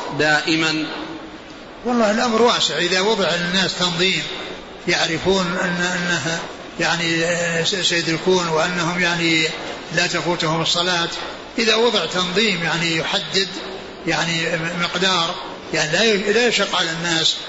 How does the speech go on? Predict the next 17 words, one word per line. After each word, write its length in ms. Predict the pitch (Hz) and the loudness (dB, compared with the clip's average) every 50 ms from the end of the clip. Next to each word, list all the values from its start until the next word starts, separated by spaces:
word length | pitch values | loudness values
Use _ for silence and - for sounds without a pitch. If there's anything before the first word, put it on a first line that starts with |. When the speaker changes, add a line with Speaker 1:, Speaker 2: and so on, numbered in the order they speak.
| - - - | -6 -2 2
Speaker 2:
ولا 200 | 196 233 254 254 | 2 4 4 4
يؤخر 300 | 254 240 - - 202 208 | 4 2 2 2 2 2
الصلاة، 420 | 185 - - 185 190 190 180 175 - - - - - - - - - - - | 2 2 2 0 0 0 0 -2 -2 -6 -8 -10 -10 -12 -12 -14 -14 -6 -2
لأنها 560 | 156 160 180 190 190 185 180 175 180 180 180 | 0 0 0 0 0 0 0 2 2 2 0
إذا 180 | 180 175 175 175 | 2 2 2 2
أ-، 480 | 185 196 214 208 214 202 190 185 185 | 2 2 2 2 2 2 2 2 2
إذا 380 | 190 190 190 190 180 170 175 180 | 2 2 2 2 2 2 2 0
أخرت 420 | 214 226 - - 196 190 180 160 - | 0 0 0 0 0 0 0 0 0
يعني 200 | 175 175 175 175 | 0 0 0 -2
مسافة 360 | 170 165 - 202 190 160 175 | -2 0 0 0 0 0 0
طويلة 420 | 160 170 165 196 226 214 185 170 160 - - - - - - - | -2 0 2 4 4 4 2 2 -2 -2 -6 -8 -8 -8 -6 -4
مثل 200 | 220 185 226 220 | 0 2 2 2
أربعين، 360 | 208 190 185 185 196 226 240 | 2 2 2 2 2 4 4
أربعين 300 | 240 233 220 233 262 254 | 2 2 2 0 0 2
كثيرة، 400 | - 233 233 254 262 226 185 160 - - - - - - - - - - - - | 2 2 2 2 2 2 2 0 -2 -6 -10 -10 -12 -12 -12 -14 -14 -14 -4 -2
الأربعين 440 | 196 196 196 196 196 202 214 240 240 | 0 0 2 2 2 2 2 2 2
كثيرة، 400 | - 240 226 247 269 247 202 156 | 2 2 2 4 4 2 2 0